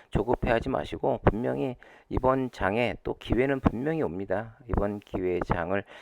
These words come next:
잘 이용하시면 앞으로, 어, 따뜻한 봄과 여름이 올 때까지는 좋은 장이 펼쳐지지 않을까 하는 그런 생각으로 저도 기회를 잘 노리고 있습니다. 자, 끝까지 파이팅 하시고 힘내시고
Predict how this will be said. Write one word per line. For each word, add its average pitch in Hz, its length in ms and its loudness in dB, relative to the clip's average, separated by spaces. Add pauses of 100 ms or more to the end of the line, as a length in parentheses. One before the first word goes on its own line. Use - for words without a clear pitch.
(140)
잘 98 320 0
이용하시면 90 800 0 (500)
앞으로, - 560 8
어, 73 280 -2
따뜻한 101 420 0
봄과 87 480 2
여름이 90 280 0
올 78 140 -2
때까지는 87 640 -2 (340)
좋은 104 320 -2
장이 95 220 -2
펼쳐지지 120 640 -4
않을까 82 420 -4
하는 90 340 -4 (840)
그런 98 220 0
생각으로 101 640 4 (200)
저도 80 480 -2
기회를 82 560 0
잘 80 480 -2 (240)
노리고 101 400 2
있습니다. 90 520 -2 (400)
자, - 140 0
끝까지 92 420 0
파이팅 104 420 0
하시고 92 340 -2
힘내시고 101 560 0